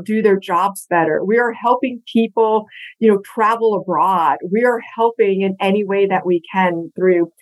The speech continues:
scholarships or D E I initiatives, whatever that means. And I can't think of a, a better job, right? So to me, it's not a dirty four-letter word. Like, I love it. I put it out there and I think it's the best thing. And I don't want people to be scared by it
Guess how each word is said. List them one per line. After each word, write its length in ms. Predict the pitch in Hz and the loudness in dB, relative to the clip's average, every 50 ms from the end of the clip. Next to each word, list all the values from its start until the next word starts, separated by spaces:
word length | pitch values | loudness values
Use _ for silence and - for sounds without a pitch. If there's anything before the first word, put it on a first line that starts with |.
| - - - - | -20 -20 -14 -10
scholarships 1000 | - - - - 262 247 240 240 240 240 233 233 - 254 240 226 214 - - - | -8 -8 -6 -2 -2 0 0 0 0 -2 -4 -2 -2 0 0 0 -2 -4 -6 -2
or 120 | 208 185 | 0 0
D 220 | 190 190 190 165 - | 2 0 -2 -6 -6
E 140 | 190 190 208 | -4 -2 0
I 200 | 220 226 233 233 | 0 2 2 2
initiatives, 500 | 233 226 226 226 226 - 240 226 190 196 | 4 2 2 2 0 0 0 0 0 0
whatever 540 | 185 208 220 214 - 208 202 202 233 247 240 | 0 0 0 0 0 -2 -2 0 0 0 0
that 240 | 226 208 196 185 - | 2 2 0 0 0
means. 500 | 165 170 165 165 180 202 247 262 311 - - - - - - - - - | -2 -2 0 2 2 2 2 0 -2 -6 -8 -12 -14 -14 -14 -12 -6 -2
And 120 | 220 220 | -2 0
I 180 | 214 247 277 269 - - | 0 0 -2 -2 -2 -2
can't 140 | 311 285 277 - | 0 0 0 0
think 200 | 240 233 - 254 | 0 -2 -2 -2
of 80 | 202 | -2
a, 100 | 202 190 185 185 190 190 _ _ - | 0 2 2 0 0 -4 _ _ -8
a 60 | 190 190 - _ | -8 -8 -4 _
better 240 | 180 196 214 220 202 | -2 0 2 2 2
job, 460 | 190 - 185 170 185 175 165 - - | 2 0 -2 0 0 0 0 -2 -2
right? 300 | 170 160 160 175 196 196 196 | -2 -2 0 2 2 0 4
So 160 | - 233 226 | 4 4 4
to 160 | 226 - 285 | 4 0 -6
me, 240 | 247 240 294 349 392 | -6 -2 0 0 0
it's 200 | 349 269 - 202 | 0 0 -4 -8
not 380 | 208 202 190 180 196 202 - - - 226 | -6 -2 0 2 4 4 2 0 -2 -2
a 40 | |
dirty 300 | 190 226 226 226 233 247 269 | 2 2 2 2 2 -2 -6
four-letter 420 | - 240 233 233 226 220 240 226 220 | -4 -4 0 0 0 0 0 0 -2
word. 200 | 233 240 233 208 | -2 0 0 2
Like, 160 | 196 185 185 - | 0 0 0 0
I 180 | 185 202 247 285 | 2 2 2 2
love 380 | 226 185 185 180 175 185 208 214 | 2 -2 -2 0 0 0 2 0
it. 200 | 240 240 226 - - | 0 -2 -2 0 0
I 120 | 190 185 180 - _ | 0 0 -2 -2 _
put 140 | 277 277 285 | 0 0 0
it 100 | 302 262 | 0 0
out 260 | 247 233 214 208 - - | 0 2 0 -2 -4 -4
there 480 | 208 190 190 196 196 202 202 190 185 - 196 | -4 -2 0 0 -2 -2 -2 -4 -4 -2 -2
and 320 | 185 190 196 190 185 175 | 0 0 0 0 0 0
I 180 | 180 202 196 196 196 | 0 0 0 2 2
think 160 | 226 226 233 | 2 2 2
it's 160 | 233 220 - - | 0 -6 -4 -4
the 80 | 233 | -6
best 380 | 190 185 202 196 202 196 - - | -2 0 0 -2 -2 -4 -4 -2
thing. 240 | 208 196 185 185 180 | -2 0 0 0 0
And 100 | 185 190 | 0 0
I 80 | 196 | -2
don't 300 | 196 - 214 208 220 220 | -2 0 0 0 0 2
want 240 | 240 233 214 - _ | 2 0 0 -2 _
people 320 | 240 214 208 220 214 202 | -10 -8 -4 -2 0 0
to 60 | 190 190 | 0 0
be 120 | 180 185 | -2 -4
scared 420 | 185 - - 165 160 180 185 185 | -6 -6 -2 0 0 0 0 0
by 220 | 185 175 165 160 160 | -2 0 0 0 0
it 140 | 160 - | -2 -4